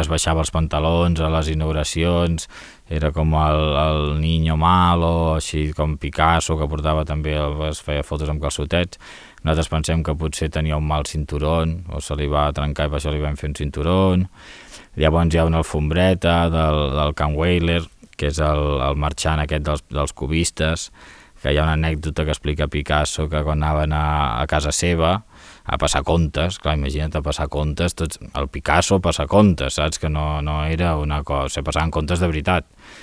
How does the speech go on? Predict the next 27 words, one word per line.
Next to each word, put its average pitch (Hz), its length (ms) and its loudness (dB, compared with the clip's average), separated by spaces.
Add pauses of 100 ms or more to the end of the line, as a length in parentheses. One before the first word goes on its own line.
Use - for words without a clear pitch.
(420)
I, 87 800 6
i 87 160 -2
quan 87 160 4
anaven 87 300 4
a - 20 2
casa 85 320 2
del, 82 300 2 (100)
del, 80 280 2 (420)
d'aquest, 80 240 -2
del 80 100 2
marxant, 90 640 2 (100)
li 82 140 0
deien: 80 260 2
«Ei, 107 160 4
els, 85 320 0
els 85 160 -2
peus 120 480 4
te'ls 90 160 0
fregues 104 400 4
a 87 80 4
l'estoreta 85 600 0
del 80 100 0
veí.» 71 220 -2 (800)
I 85 160 2
clar, 78 240 4
això, 78 240 -2
bueno, 76 300 0